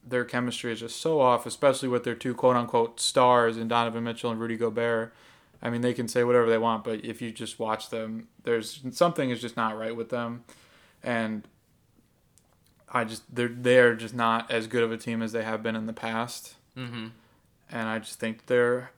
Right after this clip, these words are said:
Speaker 1: they're just bound to be disappointed with their playoff result once again.
Speaker 2: Yeah, I mean, like, Utah's just trying to bring in guys to replicate what they once were when they were that one seed and they really were like, "Yeah, we got this, guys. Like, we're gonna win it. We got all these dudes." And that three-point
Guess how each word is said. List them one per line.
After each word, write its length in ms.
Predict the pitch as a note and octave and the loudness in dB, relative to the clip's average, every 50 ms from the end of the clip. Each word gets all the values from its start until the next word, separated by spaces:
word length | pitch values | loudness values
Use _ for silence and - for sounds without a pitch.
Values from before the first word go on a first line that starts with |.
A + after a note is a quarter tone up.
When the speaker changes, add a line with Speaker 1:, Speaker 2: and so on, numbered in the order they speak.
| - | -10
Speaker 1:
they're 160 | - C3+ C3 B2 | -6 -4 -4 -4
just 180 | A#2+ A#2+ A#2+ | -6 -6 -4
bound 300 | - A#2 A#2+ B2 B2 B2 | -2 -2 0 0 -2 -4
to 60 | B2 | -4
be 280 | A#2 B2 B2 A#2+ A#2+ B2+ | -4 -4 -4 -4 -4 -6
disappointed 600 | B2+ - C3+ B2+ - B2+ A#2+ - C3+ C3 B2 B2 | -6 -6 -8 -8 -6 -8 -6 -4 -2 -2 -2 -2
with 140 | A#2+ A#2+ A#2 | -4 -4 -4
their 120 | B2+ B2 | -4 -6
playoff 380 | A#2+ - B2+ B2 B2 A#2+ A#2 - | -4 -2 -2 -2 -2 -2 -2 -6
result 400 | B2+ A#2 A#2+ A#2+ A#2+ A#2+ - - - | -6 -4 -4 -2 -4 -4 -6 -8 -8
once 220 | B2+ B2 A2+ - | -8 -8 -8 -8
again. 380 | C3 A#2+ B2 A#2+ A#2+ A#2 B2 - _ _ - | -8 -8 -6 -8 -8 -10 -14 -16 _ _ -2
Speaker 2:
Yeah, 240 | C#3 C3+ C3 B2+ - | 2 4 4 4 2
I 100 | - C#3 | 0 0
mean, 220 | C3+ C#3 C#3 C3+ C3 | 0 0 -2 -2 -2
like, 200 | B2 A#2+ A2+ G2+ - | -2 -2 -2 -4 -6
Utah's 400 | A#2+ C3 C3 - D3 B2 A#2+ A2 | -6 -6 -4 -2 -2 -4 -4 -4
just 140 | G#2+ - | -8 -4
trying 180 | - B2 A2+ A2+ | 0 0 0 0
to 60 | G2 | 0
bring 240 | G2 A#2+ A2+ A2 G#2+ | -4 -6 -6 -6 -6
in 160 | G#2 G#2 G#2+ | -6 -6 -4
guys 420 | A2 A#2 A2 G#2+ G#2 G2 G2+ - - | 0 2 2 2 2 0 -2 -6 -10
to 100 | - A2 | -8 -2
replicate 500 | A#2+ A2+ G#2+ A2 A2+ A2+ - A#2+ G2+ G#2+ | 0 0 0 0 -4 -6 -6 -6 -4 -4
what 140 | A#2 A#2 | -6 -4
they 120 | - G#2+ G#2+ | -4 -4 -4
once 360 | G#2 G#2+ G#2 G2+ A2+ - - | -2 -4 -6 -6 -8 -10 -8
were 280 | - F#2+ F#2 F2+ G2+ A#2+ | -8 -6 -6 -6 -8 -6
when 160 | - A#2+ B2 | -6 -4 -2
they 120 | B2+ A#2+ A2+ | 0 0 0
were 180 | A2+ A#2 A2 | 0 0 0
that 200 | A2 G#2 - - | 2 0 0 0
one 220 | G#2+ A2 G#2 G#2+ A2+ | -2 -6 -6 -6 -8
seed 320 | - - A2 G#2 G#2+ G#2 | -8 -6 -6 -6 -6 -8
and 100 | G#2 G#2 | -10 -10
they 60 | G#2 | -12
really 360 | G2+ G2 G#2 A2 A#2 A2+ A2 | -12 -10 -10 -10 -8 -8 -8
were 120 | G#2 G2 G2 | -8 -6 -6
like, 240 | G2+ F#2+ G#2 - _ | -6 -8 -8 -10 _
"Yeah, 220 | - C#3 A#2+ G#2+ A#2 | -2 -2 0 0 -2
we 60 | A#2+ | -4
got 280 | - - C3 A#2+ A2 - | -4 -2 -2 -2 -2 -4
this, 140 | G#2 G#2+ | -8 -10
guys. 280 | - - A2 G#2 G#2+ - | -4 -2 -2 -2 -2 -4
Like, 120 | - - | -8 -8
we're 120 | - B2 B2 | -8 -6 -6
gonna 160 | B2+ A#2+ A2 | -6 -8 -6
win 200 | A2 A#2 A2+ A#2 | -6 -6 -4 -4
it. 160 | A#2 A2+ - | -4 -6 -6
We 80 | - A2 | -8 -8
got 240 | A2+ A#2+ A2+ A2 - | -2 0 0 0 0
all 180 | G#2+ A2+ A#2 | -2 -4 -4
these 200 | A2+ A#2+ A#2 A2+ | -4 -6 -8 -8
dudes." 400 | - - A#2+ A#2 A#2 A#2 A#2 - | -8 -6 -4 -2 -2 -2 -4 -6
And 120 | A#2+ A2+ A2+ | -8 -8 -6
that 200 | G#2+ G#2 - - | -6 -6 -8 -6
three-point 640 | - D3+ D3 C#3 C#3 - C#3 C3 B2 A#2 A2+ G#2+ | -4 -2 -2 -2 -2 -2 -2 -2 0 0 -2 -4